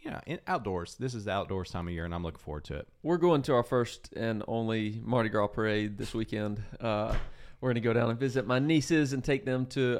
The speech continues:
Speaker 2: a really small hometown parade in Abita Springs. Uh, so that'll just be a quick day trip. Um,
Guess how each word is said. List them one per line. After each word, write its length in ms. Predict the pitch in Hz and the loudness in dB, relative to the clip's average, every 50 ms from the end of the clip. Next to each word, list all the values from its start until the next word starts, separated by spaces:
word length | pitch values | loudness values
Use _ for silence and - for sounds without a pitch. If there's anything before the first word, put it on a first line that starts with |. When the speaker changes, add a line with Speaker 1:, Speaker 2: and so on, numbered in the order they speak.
| - | 2
Speaker 2:
a 60 | 120 117 | 0 0
really 420 | 113 110 117 120 135 135 127 120 | 0 -4 -4 0 2 2 2 2
small 440 | 113 - - 123 113 113 113 110 107 | 0 -2 -4 -2 0 2 2 2 2
hometown 420 | 120 117 113 110 - 127 113 107 104 | 0 -2 -2 -2 0 0 0 0 0
parade 360 | 123 110 107 107 110 107 101 | 0 0 0 0 0 0 -2
in 80 | 107 107 | -4 -4
Abita 280 | 107 101 110 104 107 | -4 -4 -4 -4 -4
Springs. 580 | 107 - - 110 107 107 107 107 110 107 - - - - - - - - - - - - | -6 -6 -8 -6 -4 -4 -4 -4 -6 -8 -10 -14 -20 -20 -20 -20 -20 -20 -20 -20 -14 -4
Uh, 200 | - 120 117 117 117 | 0 2 2 2 2
so 240 | - - 131 120 113 | 4 4 4 4 6
that'll 240 | 117 135 139 139 | 4 4 4 4
just 160 | 123 123 117 - | 2 0 -2 0
be 100 | 135 123 | 0 0
a 40 | 117 | 2
quick 240 | - 139 127 - - | 2 2 0 2 4
day 160 | 131 123 123 | 2 2 2
trip. 420 | - - 127 123 120 - - - - _ _ _ - | 4 4 4 6 4 4 0 -6 -18 _ _ _ -4
Um, 600 | - 117 117 117 113 110 107 107 107 107 107 - | 0 0 2 4 4 2 2 0 -4 -6 -8 -12